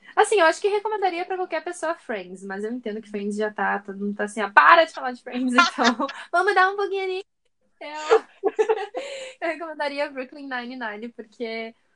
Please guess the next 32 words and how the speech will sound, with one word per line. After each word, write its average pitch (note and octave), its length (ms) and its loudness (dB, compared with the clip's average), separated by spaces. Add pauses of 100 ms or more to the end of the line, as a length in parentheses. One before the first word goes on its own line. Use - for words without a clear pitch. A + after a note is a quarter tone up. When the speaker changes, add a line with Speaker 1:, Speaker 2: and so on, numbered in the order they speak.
(320)
Speaker 1:
ai, E4+ 380 2
é - 20 -8
muito E4+ 260 -10
fofa C#4+ 580 -6
a - 20 -12
interação B3+ 440 -12
dos B3 120 -14
personagens, G#3+ 500 -6
a G#3+ 80 0
amizade G#3+ 480 -4
que A#3+ 60 -6
eles G#3+ 180 -12
têm. F#3+ 440 -10 (200)
É A3 100 -4
engraçado C4 420 6
pra C#4 100 -10
caramba, G#3+ 340 -2
meu G3+ 100 6
Speaker 2:
Sim. F#3+ 60 -6
Speaker 1:
Deus, F3+ 160 -6
sério. A3 300 -12 (420)
E, A#3+ 640 2 (760)
nossa, A#3 340 8
e A#4+ 60 2
agora C4 180 4
os D#4 80 -10
últimos G4+ 280 -2
episódios D4+ 460 -2
tá E4 100 -8
assim, F#4 280 -6
ó, D#4+ 180 -2 (580)
sabe? G#3+ 360 -8